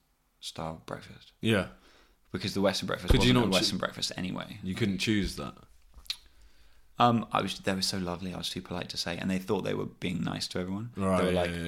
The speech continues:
Speaker 2: yeah.
Speaker 1: "Oh, here's something that'll make you feel more comfortable," and we're eating, like, brioche
Speaker 2: <laughs>
Speaker 1: bread with, like, pink ketchup with, like, loads of,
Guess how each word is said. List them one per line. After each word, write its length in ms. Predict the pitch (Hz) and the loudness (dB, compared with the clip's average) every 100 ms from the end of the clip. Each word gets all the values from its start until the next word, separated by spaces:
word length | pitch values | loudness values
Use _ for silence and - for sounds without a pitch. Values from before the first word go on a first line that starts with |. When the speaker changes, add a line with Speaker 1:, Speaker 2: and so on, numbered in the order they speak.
| 85 | -4
Speaker 2:
yeah. 100 | 85 131 | -4 -2
Speaker 1:
"Oh, 160 | 127 | -2
here's 260 | 117 127 135 | -2 -4 -2
something 340 | - 131 127 123 | -2 0 0 0
that'll 140 | 117 | 0
make 220 | 120 117 | 0 -2
you 60 | 117 | -6
feel 160 | - | -4
more 120 | 113 107 | -4 -4
comfortable," 520 | 117 117 - 82 80 | -6 -6 -6 -4 -4
and 160 | 82 | -4
we're 80 | 82 | -4
eating, 260 | 90 87 87 | -4 -4 -4
like, 300 | 82 - - - - _ _ _ _ _ | -6 -8 -14 -20 -20 _ _ _ _ _
brioche 920 | - 82 - 90 85 - - - - - - - - | -10 -8 -2 0 0 -2 -4 -6 -8 -8 -8 -8 -10
Speaker 2:
<laughs> 240 | - - | -14 -8
Speaker 1:
bread 400 | - 85 82 80 | -2 0 0 -6
with, 280 | 90 - - | -6 -8 -4
like, 260 | - - - - - - - - _ - | -4 -4 -10 -20 -20 -20 -20 -20 _ -8
pink 440 | - 87 - - | -4 -4 -4 -8
ketchup 600 | - - - - - - | -4 -4 -2 -4 -4 -6
with, 80 | - | -8
like, 140 | - - | -6 -2
loads 260 | 85 82 | -4 -4
of, 180 | 82 | -12